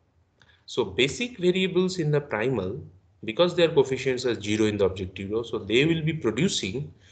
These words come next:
the non-basic variables in the dual solution. Right? And non-basic variables of the primal will produce the basic solutions of the dual, complementary dual.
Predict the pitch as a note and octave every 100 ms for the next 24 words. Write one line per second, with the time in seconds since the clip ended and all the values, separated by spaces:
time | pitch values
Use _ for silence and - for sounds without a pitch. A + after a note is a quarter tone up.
0 | - _ A2 G#2+ G#2+ A#2+ C3+ D#3+ F3 A#3+
1 | F3+ D3 B2+ G#2+ A2 G#3 - - - _
2 | _ _ _ _ _ - A2 G2 D3 A3+
3 | - - G2 F#2 F2+ - - - - -
4 | _ _ _ _ _ _ C#3+ D3+ _ _
5 | _ _ _ _ _ - - A2 G#2 G#2
6 | A#2+ C3 D#3+ F3 C4 A3+ A#3 A3+ A3+ A3+
7 | - G3 E3+ E3 C3 A#2+ C#3+ A#2+ G2+ G#2+
8 | A#2 A#2+ A#2 A2+ G#2 A2 A2+ A2 D3+ D3+
9 | A2+ A#2 B3 - - C#3 A2 G#2+ A#2+ F3+
10 | - - _ - F#2 F2 D3+ F#2+ - -
11 | - - - - _ _ _ _ _ _
12 | - A#2 G#2+ G#2 G2 F#2+ D#3 E3 F2 -